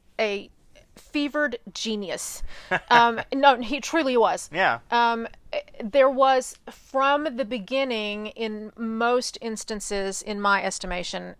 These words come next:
Speaker 1: as I remember and understand, it seemed to me that there was an overarching
Speaker 2: There was a five-year
Speaker 1: five-year
Speaker 2: arc.
Speaker 1: arc
Speaker 2: Yes.
Speaker 1: that was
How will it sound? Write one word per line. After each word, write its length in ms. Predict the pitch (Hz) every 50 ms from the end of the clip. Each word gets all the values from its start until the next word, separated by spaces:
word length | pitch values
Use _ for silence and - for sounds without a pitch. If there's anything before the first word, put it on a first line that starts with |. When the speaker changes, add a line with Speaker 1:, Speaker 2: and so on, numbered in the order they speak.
| _
Speaker 1:
as 220 | - 185 180 175 -
I 200 | 165 175 165 156 - - - _ _ _
remember 520 | - 220 190 202 190 185 185 185 180 185 180
and 100 | 180 185
understand, 560 | 180 175 175 - - - 196 190 185 190 - - - - - - - - - _ _ - _ _
it 160 | - 262 254
seemed 380 | - - - 269 277 294 320 -
to 180 | - - 302
me 200 | 277 247 254 254
that 200 | 247 240 247 -
there 160 | - 240 226 220
was 300 | 214 220 220 202 - 220
an 160 | 208 202 - -
overarching 1500 | - 220 240 254 277 269 262 302 320 330 311 - - 254 262 262 269 - - - 254 240 226 226 220 220 220 220 220 220 - - - - _ _ _ _ _ -
Speaker 2:
There 120 | 131 135
was 140 | 131 127 117
a 80 | 127 120
five-year 380 | - _ - 139 139 151 165
Speaker 1:
five-year 440 | 269 269 262 285 294 - 247 262 269
Speaker 2:
arc. 200 | 269 208 185 -
Speaker 1:
arc 380 | 247 240 220 202 - - - - - - -
Speaker 2:
Yes. 400 | 110 110 98 - - - - - -
Speaker 1:
that 360 | 196 190 - 254 240 220 233
was 520 | 226 208 233 226 220 226 226 220 - -